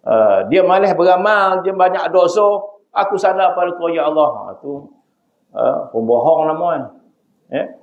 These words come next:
Uh, dia malas beramal, dia banyak dosa,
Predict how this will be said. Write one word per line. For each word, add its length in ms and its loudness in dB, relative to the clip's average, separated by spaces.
Uh, 720 -2
dia 120 2
malas 360 0
beramal, 760 0
dia 120 2
banyak 360 -2
dosa, 680 2